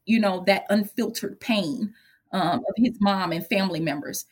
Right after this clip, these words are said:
and then standing there and kind of thinking about that, like, you know, and having to sort of make sense of that all the while things are rapidly unfolding still, despite, despite that happening. Day one, it,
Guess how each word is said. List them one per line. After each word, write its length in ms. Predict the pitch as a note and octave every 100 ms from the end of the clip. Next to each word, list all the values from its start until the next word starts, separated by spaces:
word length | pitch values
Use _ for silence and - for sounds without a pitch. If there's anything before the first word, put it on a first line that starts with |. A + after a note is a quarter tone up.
| _
and 240 | G#3 G#3 G#3+
then 320 | A3 G3+ F#3+
standing 460 | - A#3 B3+ A#3+
there 260 | F#3+ F3 E3
and 140 | G3 -
kind 180 | A#3
of 160 | F3 -
thinking 300 | C#4 D4+ B3
about 360 | G3 D#3 - -
that, 260 | - - _ _ _ F#3
like, 280 | F3+ - -
you 140 | A3+
know, 280 | A3+ F#3+ E3+ G3+
and 160 | G3
having 300 | G#3 G3+ G3
to 80 | F#3
sort 260 | - F#3+ F#3+
of 40 |
make 200 | G3 D#3+
sense 320 | - B3+ C4+
of 100 | F#3+
that 200 | F#3 F3
all 220 | F#3+ G#3 G#3+
the 80 |
while 460 | G3 G3+ G3+ E3 E3+ _ -
things 260 | B3+ B3+ A3+
are 240 | F#3+ F#3 _
rapidly 640 | E3 D#3+ A3 A#3 - G3 F#3+
unfolding 640 | F#3+ F#3+ G#3 B3 G#3+ D#3+ D#3+
still, 580 | - C#4+ D#4+ - G#4+ _ _ -
despite, 600 | G#3+ G#3+ - A3 A#3 - _ _ _ -
despite 600 | G3 - G#3+ B3 B3+ - -
that 200 | E3+ D#3+
happening. 480 | F#3 - F3 E3 F3+ _ _ E3
Day 220 | G3 A3+
one, 380 | G#3+ A#3+ A#3+ A3
it, 240 | G3 G3+